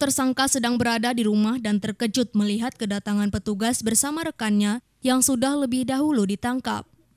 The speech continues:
Petugas langsung melakukan penggeledahan dan ditemukan satu paket sedang sabu siap edar, uang tunai sembilan ratus ribu rupiah, hasil penjualan sebelumnya dan timbangan digital. Dua tersangka ini sudah lama menjadi target operasi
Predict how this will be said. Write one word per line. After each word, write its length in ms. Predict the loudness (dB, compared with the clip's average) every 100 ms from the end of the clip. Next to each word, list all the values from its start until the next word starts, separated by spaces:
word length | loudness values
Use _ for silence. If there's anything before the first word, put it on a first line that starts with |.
| _
Petugas 480 | -2 0 2 2 2
langsung 400 | 2 2 2 2
melakukan 480 | 0 0 -2 -4 -2
penggeledahan 720 | -2 -2 0 0 -2 -2 -6 -12 _ -4
dan 160 | 0 0
ditemukan 560 | 0 0 -2 -2 -2 -2
satu 320 | -2 -2 -2
paket 380 | -2 -4 -4 -2
sedang 180 | -2
sabu 400 | 0 0 -2 -2
siap 320 | -2 -2 -4 -4
edar, 320 | -4 -4 -6 _ _ _
uang 240 | 0 0
tunai 320 | 0 0 0 2
sembilan 480 | 2 0 -2 -2
ratus 320 | -2 -2 -2 -2
ribu 240 | -2 -2
rupiah, 460 | -2 -2 -2 -2 -6 -16 _
hasil 320 | -2 0 0
penjualan 400 | -2 -2 0 0 -2
sebelumnya 560 | -4 -2 0 0 -2 -4
dan 240 | -4 -4
timbangan 480 | -2 -2 -2 -2 -4
digital. 720 | -6 -4 -4 -4 -6 -6 -16 _ _ _
Dua 240 | 6 6 6
tersangka 480 | 0 -2 -2 -2 -2
ini 220 | -2 -2
sudah 260 | 0 0
lama 400 | 0 0 0 -2
menjadi 400 | -4 -4 -4 -4
target 400 | -6 -6 -8 -10
operasi 640 | -8 -6 -2 -2 -2 -6